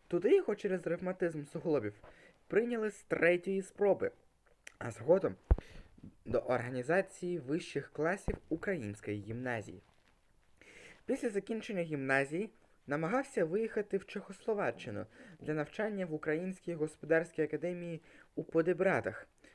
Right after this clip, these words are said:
але не дістав дозволу від польської влади.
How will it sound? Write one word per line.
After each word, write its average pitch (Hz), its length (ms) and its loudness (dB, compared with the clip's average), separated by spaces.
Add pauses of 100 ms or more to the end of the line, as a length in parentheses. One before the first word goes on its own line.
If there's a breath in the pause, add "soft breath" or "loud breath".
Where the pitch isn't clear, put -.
(120)
але 131 220 4
не 131 100 -4
дістав 110 400 -4
дозволу 175 440 6
від 180 240 -10
польської 107 480 0
влади. 113 380 2